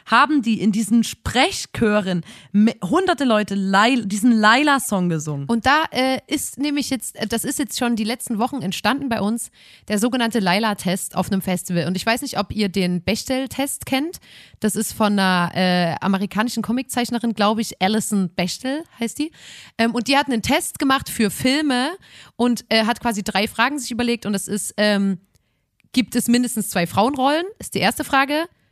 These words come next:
Speaker 2: Dann sprechen diese Frauenrollen miteinander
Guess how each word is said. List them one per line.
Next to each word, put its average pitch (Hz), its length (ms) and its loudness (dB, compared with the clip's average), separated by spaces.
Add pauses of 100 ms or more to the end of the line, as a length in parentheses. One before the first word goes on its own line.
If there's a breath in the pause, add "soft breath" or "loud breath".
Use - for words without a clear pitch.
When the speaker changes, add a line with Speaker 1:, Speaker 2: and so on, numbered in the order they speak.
(160)
Speaker 2:
Dann 214 240 2
sprechen 254 540 -2 (200)
diese 285 220 0
Frauenrollen 254 580 2
miteinander 285 680 0